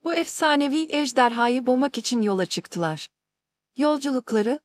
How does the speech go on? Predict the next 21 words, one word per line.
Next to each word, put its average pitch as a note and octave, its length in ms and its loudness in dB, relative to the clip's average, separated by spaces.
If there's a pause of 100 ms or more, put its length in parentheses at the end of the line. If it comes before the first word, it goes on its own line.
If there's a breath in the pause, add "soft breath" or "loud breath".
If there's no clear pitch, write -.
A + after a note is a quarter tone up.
(160)
onları D#4+ 420 0
derin D4 220 2
ormanlardan G#3+ 800 2
geçiriyordu. F#3+ 720 0 (320)
Burada F4 320 2
ağaçlar C4 500 2
gökyüzüne B3+ 560 -2
ulaşır C#4+ 460 -2
ve B3 60 4
yaban A#3+ 340 2
hayatı C#4+ 400 2
her D#4 200 2
adımda C4 420 2
onları C4 340 0
şaşırtırdı. E3 760 -4 (720)
Prensler, C4+ 640 2 (200)
yolculukları D4+ 680 0
sırasında B3+ 560 0
çeşitli B3+ 480 -2
zorluklarla B3 680 2
karşılaştılar, F#3 920 -2